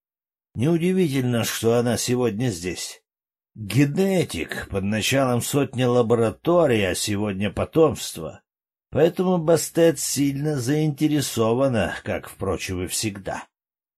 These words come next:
«Что-то они не очень спешат собираться, эти боги», проворчал скрипач.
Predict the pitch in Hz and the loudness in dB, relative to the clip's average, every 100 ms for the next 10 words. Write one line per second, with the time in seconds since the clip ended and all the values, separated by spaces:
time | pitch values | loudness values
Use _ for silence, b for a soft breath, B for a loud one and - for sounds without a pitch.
0 | _ _ _ _ _ - - 110 107 104 | _ _ _ _ _ -8 -6 -2 0 0
1 | 104 107 98 - 101 104 135 120 98 - | 0 0 -2 -4 -4 0 0 -2 -6 -6
2 | - 101 - 104 87 - 92 107 113 104 | -8 -6 -2 -4 -4 -6 -6 -4 -2 -2
3 | 76 - - 85 78 98 98 110 73 76 | -4 -8 -10 -10 -8 -8 -2 -2 -2 -8
4 | - - _ _ _ _ 98 95 95 - | -14 -18 _ _ _ _ -4 -2 -4 -4
5 | 92 78 - 104 - 82 - - | -8 -10 -8 -8 -8 -10 -12 -16